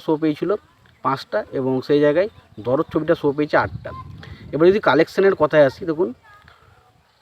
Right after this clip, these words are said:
তুফান ছ-, প্রথমে যদি রাজকুমার ছবিটার কালেকশন নিয়ে কথা বলি, তো রাজকুমার ছবিটা এক লক্ষ চুরানব্বই হাজার টাকা কালেকশন করেছিল।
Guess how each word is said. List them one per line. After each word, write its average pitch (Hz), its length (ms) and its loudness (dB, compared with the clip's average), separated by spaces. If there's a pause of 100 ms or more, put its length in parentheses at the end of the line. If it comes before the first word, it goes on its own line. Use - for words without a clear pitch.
(260)
তুফান 160 280 2 (100)
ছ-, 180 180 0 (200)
প্রথমে 160 280 2
যদি 190 120 4 (260)
রাজকুমার 180 380 0
ছবিটার 180 280 0
কালেকশন 147 320 0
নিয়ে 160 140 2
কথা 139 120 2
বলি, 160 140 2
তো 160 100 2
রাজকুমার 170 340 0
ছবিটা 165 220 -2 (200)
এক 131 80 -8 (120)
লক্ষ 175 160 0 (140)
চুরানব্বই 143 380 0
হাজার 160 160 2
টাকা 170 160 0
কালেকশন 147 340 0
করেছিল। 160 240 -4